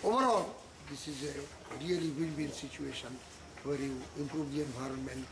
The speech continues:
cut down the greenhouse gas totally because it's a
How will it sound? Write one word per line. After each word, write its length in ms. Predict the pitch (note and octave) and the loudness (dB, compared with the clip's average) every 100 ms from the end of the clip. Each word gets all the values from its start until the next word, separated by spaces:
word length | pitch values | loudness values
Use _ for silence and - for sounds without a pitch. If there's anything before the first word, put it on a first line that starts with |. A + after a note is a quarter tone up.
| - - - - - - - - - - | -10 -12 -12 -12 -12 -12 -14 -14 -6 2
cut 180 | E3+ | 2
down 180 | D3+ D#3+ | 4 2
the 80 | D3 | 2
greenhouse 480 | C#3 D3+ C3 C#3 B2+ | 2 0 2 2 0
gas 340 | - C3+ C3+ | 0 0 0
totally 460 | - C3+ C3+ A#2+ A#2+ A#2 - - | 0 0 0 -2 -4 -8 -10 -6
because 240 | C#3 C3 B2+ | -2 -2 -2
it's 160 | |
a 40 | A#2 | -4